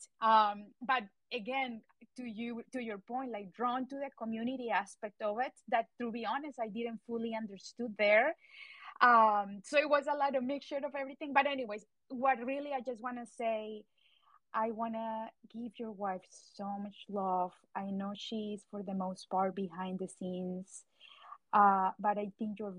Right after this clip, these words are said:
very fortunate to have a partner like her, uh, you know, that supports you, that understands this, that is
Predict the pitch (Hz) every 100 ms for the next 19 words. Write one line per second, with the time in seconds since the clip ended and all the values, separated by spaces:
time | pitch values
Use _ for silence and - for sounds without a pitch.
0 | 170 180 208 208 208 - 185 185 - 175
1 | 180 185 170 - - - 160 165 160 160
2 | 180 - _ - 196 180 - 185 185 180
3 | 175 180 - _ 196 180 175 190 202 190
4 | 180 180 - 196 190 185 180 190 185 180
5 | 175 170 165 - 185 185 190 - 190 190
6 | 180 175 185